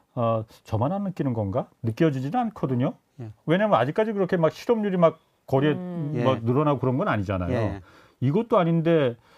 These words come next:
Speaker 1: 그 선행지수 저점이 벌써 곧 다가 이제 온다는 건
Speaker 3: 음.
Speaker 1: 그거 좀 해석이 잘 이해가 안 되네. <laughs> 예.
Speaker 2: 예, 그만큼 선행한다는 거죠.
Speaker 1: 그래요?
Speaker 2: 그러니까
Speaker 1: 그럼
Speaker 2: 이천이십 년,
Speaker 1: 언제라고 보시는 거예요, 그거
Speaker 2: 어,
Speaker 1: 저점이?
Speaker 2: 저는 뭐 삼월 전후라고 보는데요.
Speaker 3: 저점이요?
Speaker 2: 예.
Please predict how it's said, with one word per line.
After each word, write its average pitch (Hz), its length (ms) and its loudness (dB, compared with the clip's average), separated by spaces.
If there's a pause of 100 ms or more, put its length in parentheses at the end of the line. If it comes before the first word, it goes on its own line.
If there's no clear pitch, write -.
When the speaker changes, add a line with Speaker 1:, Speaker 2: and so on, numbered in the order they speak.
(220)
Speaker 1:
그 139 520 2
선행지수 196 480 -2
저점이 143 500 0
벌써 123 420 -2
곧 127 240 -2
다가 120 460 2
이제 113 280 -2 (220)
온다는 107 340 0
건 180 180 -4 (220)
Speaker 3:
음. 180 200 -10 (480)
Speaker 1:
그거 - 180 -12
좀 220 160 -6
해석이 - 340 -8 (180)
잘 104 360 -6
이해가 95 260 -2
안 85 160 -4
되네. 73 380 -8
<laughs> - 1200 2
예. 107 560 -4
Speaker 2:
예, 123 40 2
그만큼 160 440 0
선행한다는 117 640 -2
거죠. 98 280 -10
Speaker 1:
그래요? 98 300 -6
Speaker 2:
그러니까 156 260 -4
Speaker 1:
그럼 135 120 2
Speaker 2:
이천이십 170 540 4
년, 247 100 6
Speaker 1:
언제라고 185 160 4
보시는 120 240 0
거예요, 101 180 -2
그거 95 180 -4
Speaker 2:
어, 98 40 -2
Speaker 1:
저점이? 131 220 -2
Speaker 2:
저는 143 280 0
뭐 123 100 -2
삼월 170 460 -2
전후라고 113 500 -6
보는데요. 101 520 -10
Speaker 3:
저점이요? 196 560 -6
Speaker 2:
예. 101 140 -6